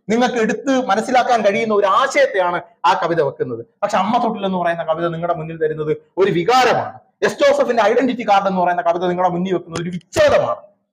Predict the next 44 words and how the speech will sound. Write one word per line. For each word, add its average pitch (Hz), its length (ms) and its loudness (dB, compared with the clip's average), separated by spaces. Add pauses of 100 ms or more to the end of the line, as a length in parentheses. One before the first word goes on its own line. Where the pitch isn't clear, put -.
കാരണം 226 160 4
ഐഡന്റിറ്റി 302 440 2
കാർഡ് 285 160 4
എന്ന് 277 120 6
പറയുമ്പോൾ 277 180 2
എസ് 240 260 0
ജോസഫ് 285 240 2
അല്ല 277 160 2
ഐഡന്റിറ്റി 233 500 2
കാർഡ് 226 140 2
ഉണ്ടാക്കും. 185 240 -4
മുഹമ്മദ് - 360 0
ദർവീഷിന്റെ 247 500 0 (220)
ഒരു - 120 4
കവിതയുണ്ട് 233 420 2
ഐഡന്റിറ്റി 220 360 0
കാർഡ് 196 160 2
എന്ന് 190 140 0
പറയുന്ന 170 220 0
കവിത. 139 180 -10 (340)
ആ 254 200 4
ഐഡന്റിറ്റി 285 340 0
കാർഡിനെ 277 280 4
കൂടി 277 260 0
മുന്നിൽ 254 260 2
കാണുന്നുണ്ട്. 233 500 2
ഞാനൊരു 233 320 2
അറബി, 220 360 0
കാട്ടറബി, 220 680 0
കറുത്ത 220 220 -2
അറബി, 214 400 4 (280)
എന്ന് 233 160 0
പറഞ്ഞുകൊണ്ട് 254 420 2
അറബി 262 720 0
പലസ്തീനിൽ 247 460 2
അനുഭവിക്കുന്ന 240 500 2
ഒരു 240 60 4
സ്വത്വ - 320 0
സംഘർഷത്തെക്കുറിച്ച് 220 1120 -2
ആ 262 180 2
കവിത 247 180 2
ആവിഷ്കരിക്കുന്നു. 185 580 0
ആ 269 240 0
കവിതയുടെ 269 500 4